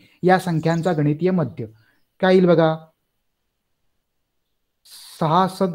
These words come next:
छत्तीस. ओके, पहिला सहाचा भाग लागेल, उरतील त्रेचाळीस मधनं, हा, नाही, सॉरी, सातचा भाग लागेल.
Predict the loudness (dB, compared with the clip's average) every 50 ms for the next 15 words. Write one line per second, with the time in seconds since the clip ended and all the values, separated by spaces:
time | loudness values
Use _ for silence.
0 | -8 -4 -4 -4 -4 -4 -4 -2 -2 -2 -2 -4 -10 -18 -20 -20 _ _ _ _
1 | _ _ _ _ _ _ _ _ _ _ _ _ _ _ _ -6 -6 -4 -2 -2
2 | -2 -2 0 -2 -2 -2 -2 -2 -2 -2 -4 -4 -6 -8 -10 -10 -10 -14 -14 -16
3 | -20 _ _ _ _ _ _ _ _ _ -2 -2 0 2 2 0 0 0 -4 -10
4 | -16 -20 _ -2 0 0 2 2 2 2 2 2 0 0 0 0 -2 -2 -6 -10
5 | -20 _ _ _ _ -2 0 0 2 0 0 0 0 0 0 0 0 0 0 0
6 | 2 2 4 2 2 0 -4 -4 -8